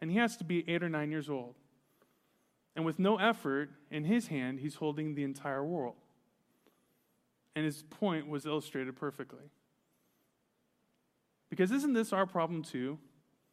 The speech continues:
We want our friends and our family, and we want our world to change around us. We want the world to stop and notice Jesus. But we end up feeling like it's resting upon our shoulders when the whole time what God is saying,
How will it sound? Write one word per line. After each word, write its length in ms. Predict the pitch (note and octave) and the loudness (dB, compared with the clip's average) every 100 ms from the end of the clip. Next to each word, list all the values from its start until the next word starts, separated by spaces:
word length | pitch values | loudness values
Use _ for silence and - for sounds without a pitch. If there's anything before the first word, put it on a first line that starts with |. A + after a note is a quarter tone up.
| _ _ _ _ _ _ _ _ _ _ _ _ _ - | _ _ _ _ _ _ _ _ _ _ _ _ _ -2
We 100 | A3 | 2
want 200 | B3 G3 | 4 4
our 80 | D#3+ | 2
friends 540 | - A3 A3 A3 G3 | 0 2 6 4 4
and 100 | F3+ | 0
our 80 | E3 | -4
family, 400 | - F#3+ G3+ G3 | 0 4 6 6
and 100 | F#3 | 6
we 80 | A#3+ | 6
want 200 | A#3+ G#3+ | 6 6
our 60 | |
world 360 | E3 F3 A3 A3 | 2 2 2 2
to 80 | G3 | 0
change 300 | G3+ G3 F#3 | 2 2 2
around 260 | F3+ F#3+ | 2 2
us. 160 | F#3 F3+ | 2 2
We 100 | A#3+ | 4
want 220 | C4+ C#4+ | 6 6
the 80 | A3+ | 4
world 200 | A3+ G#3+ | 2 2
to 60 | |
stop 300 | - A3+ G#3+ | 2 4 4
and 100 | F#3 | 4
notice 300 | F3+ A3 E3 | 2 2 0
Jesus. 680 | D3+ F#3+ A#3+ D#3+ A#2+ - - _ _ _ _ _ _ _ _ _ | 0 4 4 2 -4 -8 -20 _ _ _ _ _ _ _ _ _
But 80 | F3 | 4
we 120 | F#3 | 8
end 160 | G#3 C4 | 8 8
up 120 | A#3+ | 6
feeling 400 | - B3 C4 F3 | 2 2 4 4
like 200 | C#3 C#3 | 2 0
it's 180 | D3+ - | -2 0
resting 320 | E3+ E3+ F3+ | -2 -2 -6
upon 280 | F3 D#3+ E3+ | -4 -6 -2
our 220 | D#3+ F3+ | 0 -2
shoulders 580 | F3+ G3 F#3 C3+ A#2+ - | -2 0 0 -2 -6 -8
when 100 | C#3 | -6
the 80 | B2+ | -6
whole 320 | - A3+ C4 | 0 2 2
time 600 | C4 B3+ G#3+ D3 C3+ E3+ - - - | 2 4 6 4 2 -4 -10 -12 -4
what 180 | D3 | 0
God 300 | C#3+ F3 F#3 | 4 6 6
is 80 | F#3+ | 4
saying, 560 | F#3 G3+ D3+ B2 C3 | 2 2 2 0 -4